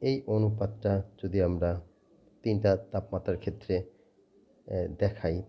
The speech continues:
তাহলে এদের সম্পর্ক c by five, f minus thirty two by nine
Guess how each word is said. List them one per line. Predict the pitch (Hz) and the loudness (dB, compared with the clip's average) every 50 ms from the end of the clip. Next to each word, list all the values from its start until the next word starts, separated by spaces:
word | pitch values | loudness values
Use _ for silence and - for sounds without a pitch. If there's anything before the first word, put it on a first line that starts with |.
| - | -6
তাহলে | - 98 87 - - 104 92 90 107 123 - - - _ _ _ _ _ _ _ _ _ _ _ _ _ _ _ _ _ _ _ _ _ | -6 -6 -4 -4 -4 0 0 0 0 -2 -6 -14 -20 _ _ _ _ _ _ _ _ _ _ _ _ _ _ _ _ _ _ _ _ _
এদের | - 107 101 - 107 | -2 -2 0 2 0
সম্পর্ক | 107 - - 117 117 110 113 113 107 110 - - | 0 0 0 0 0 0 0 -2 -2 -2 -2 -4
c | 104 104 - - - 107 | -4 -4 -4 -4 -4 -2
by | 92 92 90 92 - - - | 0 2 0 0 -2 0 4
five, | 110 110 117 113 110 113 - - - _ _ _ _ _ _ _ _ - _ _ _ _ _ _ _ _ _ _ _ _ _ - | 6 6 6 4 2 -2 -12 -20 -20 _ _ _ _ _ _ _ _ -20 _ _ _ _ _ _ _ _ _ _ _ _ _ 2
f | 120 117 110 113 - - - | 4 4 4 4 0 -8 -4
minus | 95 92 90 87 85 87 85 - - - - | -2 0 0 0 0 -2 -4 -4 -8 -4 0
thirty | 95 87 85 - 92 85 - - | 0 0 0 -2 -6 -10 -10 -4
two | - 113 110 107 - 113 - - - - - _ _ _ _ _ _ _ _ _ _ _ _ _ _ _ _ - - | -2 0 0 0 0 -2 -6 -10 -20 -20 -20 _ _ _ _ _ _ _ _ _ _ _ _ _ _ _ _ -14 -6
by | 92 90 87 90 | -4 -2 -2 -2
nine | 90 90 92 95 98 101 104 104 101 104 | 0 2 4 4 6 6 6 4 4 0